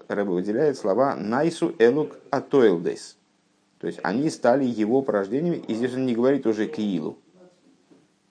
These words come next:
как будто бы. Вначале он говорит, они, каждый меламед, который обучает Торе, как будто бы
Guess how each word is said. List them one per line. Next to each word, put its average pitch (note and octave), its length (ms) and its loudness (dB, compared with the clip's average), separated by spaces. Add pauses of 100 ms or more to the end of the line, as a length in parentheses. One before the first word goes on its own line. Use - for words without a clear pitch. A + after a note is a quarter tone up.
(120)
как F#2 180 -6
будто G2 280 -8
бы. F2 140 -6 (540)
Вначале G#2 320 0
он G2 60 -2
говорит, F#2 220 0
они, G2 260 -4 (340)
каждый E3+ 300 4
меламед, D#3+ 400 0
который A#2 300 0
обучает A2 360 -2
Торе, E3+ 160 -2
как G#2 220 -4
будто E3+ 320 0
бы D3+ 220 -2